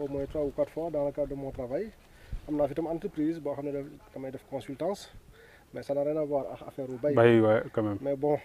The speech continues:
Speaker 1: tool bi moom par hasard la, la ñëw si man. Jënd naa ko depuis deux mille seize, presque exploité ñu defuñu dara. À partir de, je pense, bi ñu ma présenté Babacar, fu ma tourné rek.
Speaker 2: Waaw.
Speaker 1: Tool bu ma visité.
Speaker 2: Mhm.
Speaker 1: Di laajte ay façon garab yi baax na wala baaxul.
Speaker 2: Baax na fii, waaw.
Speaker 1: Xam nga.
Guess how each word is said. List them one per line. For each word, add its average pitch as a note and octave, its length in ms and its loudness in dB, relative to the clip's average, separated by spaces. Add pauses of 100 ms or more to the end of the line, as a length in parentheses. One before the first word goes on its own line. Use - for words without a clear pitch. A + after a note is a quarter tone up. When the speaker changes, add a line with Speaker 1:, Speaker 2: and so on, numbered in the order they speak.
(220)
Speaker 1:
tool D#3+ 160 4
bi D3+ 100 -2
moom D3 320 0 (340)
par D3 180 6
hasard C#3+ 240 4
la, C3 300 -4
la C3 100 -4
ñëw D3 160 4
si D3+ 140 4
man. F3 200 2 (560)
Jënd E3+ 160 4
naa E3+ 120 8
ko E3 80 -12
depuis E3 180 -4
deux D#3+ 100 2
mille D#3 160 0
seize, D#3 300 2
presque D3 340 -4 (600)
exploité E3+ 400 0
ñu D#3+ 140 4
defuñu D#3+ 220 2
dara. F#3+ 220 6 (880)
À D3 120 -4
partir F3+ 380 2
de, E3 380 6 (920)
je E3 40 -2
pense, D#3+ 480 0
bi D#3+ 80 -2
ñu F#3 60 8
ma G3 80 12
présenté F#3 320 10
Babacar, E3 340 6
fu B3 120 4
ma A3+ 100 12
tourné G3+ 280 8
rek. D#3 200 4
Speaker 2:
Waaw. A#2+ 160 12
Speaker 1:
Tool G#3 100 12
bu G3+ 120 2
ma G#3+ 60 12
visité. F#3 380 2 (140)
Speaker 2:
Mhm. C3+ 280 8 (140)
Speaker 1:
Di F#3 80 0
laajte G3+ 240 8
ay F#3+ 140 4
façon F#3 320 4
garab F3+ 260 4
yi F3+ 180 -6
baax F3+ 220 2
na F#3 80 2
wala F3+ 160 2
baaxul. F3 320 2
Speaker 2:
Baax D3+ 180 12
na D3 100 12
fii, D3+ 140 12
waaw. D#3 340 12
Speaker 1:
Xam G3+ 200 8
nga. D#3 100 0